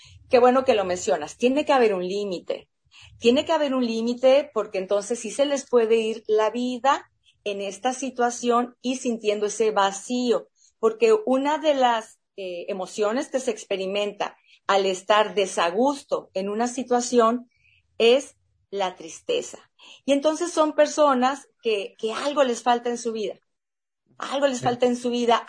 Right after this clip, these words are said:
Speaker 1: hay un vacío y empiezan también muchas enfermedades.
Speaker 2: Sí.
Speaker 1: Te digo, empezamos a, a, a somatizarlo. Bien, entonces sí tiene que haber un límite.
Speaker 2: Ujú.
Speaker 1: Y entonces, imagínate que se me vaya mi vida, la oportunidad que yo tuve de llegar a este mundo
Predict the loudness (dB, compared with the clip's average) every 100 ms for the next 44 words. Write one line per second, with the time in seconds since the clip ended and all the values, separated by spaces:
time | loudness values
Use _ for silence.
0 | -8 -4 0 2 2 2 -2 0 0 0
1 | _ -8 -4 -2 0 2 2 2 0 -2
2 | -2 -2 -2 -2 2 6 6 4 -2 -18
3 | -20 _ -20 -4 2 2 2 -4 -6 -4
4 | -2 -2 -2 0 0 0 -6 -20 _ -8
5 | -2 0 0 -2 -6 -14 -12 -6 -2 -2
6 | -2 -6 -4 -4 -6 -12 _ _ _ _
7 | _ _ -4 -2 0 -2 -6 -4 -6 -4
8 | -2 -4 2 2 4 2 -2 -6 -4 -4
9 | -4 -6 -14 _ _ _ -20 -20 -20 -12
10 | 0 0 4 2 2 -8 -4 -4 -4 -4
11 | -4 -4 -6 -2 0 2 4 4 4 0
12 | 0 2 2 2 -2 -10 -8 0 0 0
13 | -2 -2 0 2 4 4 2 2 0 -2
14 | -2 0 0 0 -2